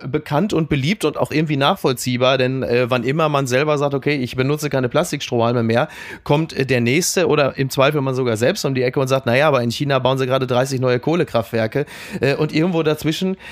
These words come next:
stehst du und fragst dich, ist es eigentlich richtig, die Hitzerekorde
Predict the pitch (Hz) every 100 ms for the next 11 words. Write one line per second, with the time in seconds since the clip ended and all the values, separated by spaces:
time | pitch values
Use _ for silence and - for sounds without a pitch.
0 | - - - 175 147 147 143 220 - -
1 | - - 175 - 117 123 - - 202 -
2 | - 165 233 - 131 147 135 - 135 175
3 | - 208 - - - - - - 127 139
4 | 117 240 - 196 143 127 - 104 113 139
5 | 175